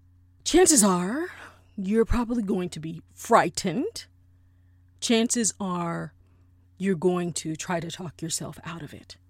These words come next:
Well, I am here as your cussy fairy godmother to encourage you and say to do that shit scared. Do it anyway. On the other side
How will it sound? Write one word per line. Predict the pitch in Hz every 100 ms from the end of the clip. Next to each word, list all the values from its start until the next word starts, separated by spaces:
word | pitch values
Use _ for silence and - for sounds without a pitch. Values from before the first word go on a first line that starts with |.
| _ _ _ _ 180
Well, | 190 -
I | 226 262 277 302
am | 226 226
here | 208 277 277 269 294
as | - 190 170 175
your | 170 156 -
cussy | - 262 262 - 285 339 - _
fairy | 233 220 226 226
godmother | 190 175 170 175 190 427 - -
to | - 240 -
encourage | 214 208 - 240 339 170 139
you | 156 151 147 -
and | - 170
say | - 160 147
to | 165
do | 143 240 302
that | 294 247 254
shit | - 220 196 - _
scared. | - - 214 165 127 156 - - _ -
Do | 151 233 247
it | 285 - _ _
anyway. | 214 214 185 143 160 - - - - _ _
On | 185 202 220 240
the | 262 - -
other | 190 185 247
side | - - 226 220 214 214 220